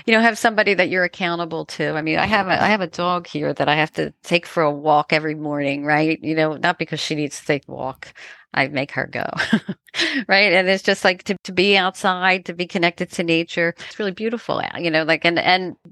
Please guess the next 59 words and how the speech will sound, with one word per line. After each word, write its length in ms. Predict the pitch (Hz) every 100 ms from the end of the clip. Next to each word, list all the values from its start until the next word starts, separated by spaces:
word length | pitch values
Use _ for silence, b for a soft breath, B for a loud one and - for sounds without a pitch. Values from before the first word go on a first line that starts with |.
| -
I, 180 | 165 180
I 80 | 180
have 180 | 208 208
to 80 |
say 300 | 196 - 226
there 140 | 208 170
were 60 |
many, 300 | 170 175 196
many 240 | 202 190 180
years 240 | 180 208
that 140 | 196 175
I 40 |
couldn't 220 | - 202
appreciate 600 | - - 185 - 175 165
any 280 | 160 180 202
of 140 | - -
it, 160 | - -
you 120 | -
know, 200 | 156 151
because 720 | 165 160 - 240 247 160 156 B B -
I 80 | 165
was 160 | 160
cut 220 | - 190
off 160 | 170 170
from 180 | - 165
my 140 | 160
body. 420 | 160 196 226 165
So 240 | 165 - 165
when 160 | 165
you're 100 | 165
cut 200 | 160 196
off 160 | 196 185
from 160 | 180 175
your 100 | 156
body, 340 | 165 214 180
all 200 | 160 185
emotions 560 | 175 185 208 - 160 -
have 180 | 160
a 60 | 147
locus 420 | 147 185 - 160
in 80 | 165
the 80 | 156
body. 460 | 160 190 202 160
And 120 | 156 165
if, 140 | 156
you 220 | 120 170
know, 100 | 170
and 140 | 147 160
if 160 | 156
they're 200 | 175 202
tamped 360 | 202 190 160 165
down 240 | 143 143
and 120 | 143
cut 200 | 156 170
off, 280 | 175 214 175 B B B B -
you 80 |
know, 100 | 214
we, 320 | 208 123 208 -
we, 160 | 202